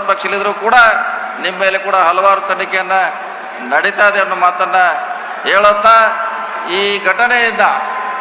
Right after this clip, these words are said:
ಸಿದ್ದರಾಮಯ್ಯ ಅವ್ರನ್ನ ಬಹುಶಃ ನೀವೆಲ್ಲ ಮತ್ತೆ ಗಟ್ಟಿಗೊಳಿಸಿದ್ರೆ ಅಂತ ನನ್ನ ಭಾವನೆ. ಮತ್ತೆ ಅವ್ರಿಗೆ ಶಕ್ತಿ ತುಂಬಿದ್ರೆ, ಗಟ್ಟಿಗೊಳಿಸಿದ್ರೆ, ನಮ್ಮ ಸರ್ಕಾರವನ್ನ ಮತ್ತೆ ತಾವು ಗಟ್ಟಿಗೊಳಿಸಿದ್ರೆ ಅಂತ ನನ್ನ ಭಾವನೆ. ಅದಕ್ಕಾಗಿ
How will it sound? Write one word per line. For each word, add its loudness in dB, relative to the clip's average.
ಸಿದ್ದರಾಮಯ್ಯ 2
ಅವ್ರನ್ನ 4
ಬಹುಶಃ 0
ನೀವೆಲ್ಲ 2
ಮತ್ತೆ 0
ಗಟ್ಟಿಗೊಳಿಸಿದ್ರೆ -2
ಅಂತ -4
ನನ್ನ 2
ಭಾವನೆ. 2
ಮತ್ತೆ -2
ಅವ್ರಿಗೆ 2
ಶಕ್ತಿ -2
ತುಂಬಿದ್ರೆ, -2
ಗಟ್ಟಿಗೊಳಿಸಿದ್ರೆ, -2
ನಮ್ಮ 0
ಸರ್ಕಾರವನ್ನ 2
ಮತ್ತೆ 0
ತಾವು 2
ಗಟ್ಟಿಗೊಳಿಸಿದ್ರೆ 0
ಅಂತ 0
ನನ್ನ 2
ಭಾವನೆ. 6
ಅದಕ್ಕಾಗಿ 0